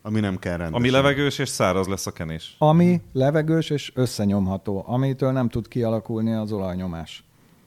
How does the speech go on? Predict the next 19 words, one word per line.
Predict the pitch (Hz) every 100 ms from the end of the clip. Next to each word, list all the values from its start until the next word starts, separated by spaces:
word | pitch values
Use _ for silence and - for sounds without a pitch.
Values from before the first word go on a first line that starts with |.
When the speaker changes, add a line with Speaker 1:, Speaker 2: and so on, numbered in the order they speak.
| _ - - _ _
Speaker 3:
Tehát | 117 113
ez | 120 110
a, | 90 - -
ez | 120 117
a | 95 -
fő | - 127
problémája, | - 156 156 165 160 151
Speaker 1:
Igen. |
Speaker 3:
meg | 139 135
az, | 160 175
hogy | - 139
vannak | 170 156 135
olyan, | 151 135 127 113 - _ - -
ö, | 110 113 110
szerkezeti | - 151 123 120 117 113 113 - -
tömítések, | 127 131 139 131 135 131 160 151
főtengely | - 123 123 131 131 131
szimmering, | 127 131 123 117
stb., | - 120 143 147